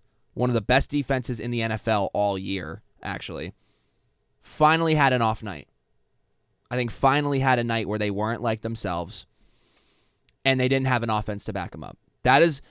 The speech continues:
that is the testament of a good team in any sport, no matter what the sport is, that when there's a offense, defense, you know, setup, if one side of the ball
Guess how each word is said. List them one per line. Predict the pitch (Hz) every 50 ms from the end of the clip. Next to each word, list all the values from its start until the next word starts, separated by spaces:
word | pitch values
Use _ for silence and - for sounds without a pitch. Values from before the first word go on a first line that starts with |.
| _ _ _ -
that | 113 123 135 156 175
is | 196 196 190 165 - - - -
the | 135 135
testament | 120 - - 143 127 - - 127 123 117 -
of | 117 117 107
a | 110 104
good | 95 110 113 104 -
team | - 113 107 101 101 98 - _
in | 113 113 -
any | - 110 101 95
sport, | - - - 90 82 78 - -
no | - 107
matter | 107 104 107 101 98
what | 98 107 120 -
the | 135
sport | 131 - - 120 113 -
is, | - 104 98 98 - - _ _ _ _ _ _ _ _ _ _ _
that | 95 120 113 107 98 - - _ _ _ _ _
when | - 110 107
there's | 117 120 120 117 110
a | 110 104 104 95 - - _ _ _
offense, | 120 123 127 131 - 151 135 127 123 110
defense, | 110 117 117 120 113 - 123 117 113 110 - - - - _ _ _ _
you | - 110 107
know, | 98 85 71 67 - _ _ _ _ _
setup, | - - - 139 120 107 98 90 87 - _ _ _ _ _ _ _ _ _ _ _ _ _ _ _ _ _ _ _ _ _
if | 117 117 - -
one | 110 107 117 127 143 147 156
side | - - 156 147 139 139 135 131
of | - 131 123
the | 120
ball | 104 120 117 117 113 113 113 113 113 -